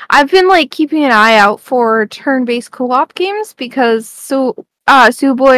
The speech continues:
and my boyfriend, uh, and some of his friends, that's, like, the only intersection we have in what we like.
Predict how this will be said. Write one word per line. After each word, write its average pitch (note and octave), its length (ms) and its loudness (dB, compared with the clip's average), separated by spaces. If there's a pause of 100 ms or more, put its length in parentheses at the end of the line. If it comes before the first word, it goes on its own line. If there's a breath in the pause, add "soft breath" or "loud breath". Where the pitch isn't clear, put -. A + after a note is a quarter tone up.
and A#3 80 -6
my A3+ 120 -2
boyfriend, G#3+ 540 -6 (460 loud breath)
uh, G3 520 0 (120)
and G#3+ 340 -2
some B3 160 -4
of A#3 60 -2
his G#3+ 200 -4
friends, A3+ 600 -4
that's, G#3+ 260 0
like, G3 240 -2
the B3 180 0
only G#3+ 420 -4
intersection G#3+ 720 -4
we F#3 160 -4
have G#3 400 -4
in A3 160 -4
what F#3+ 160 -4
we F#3 120 -6
like. B3+ 560 -4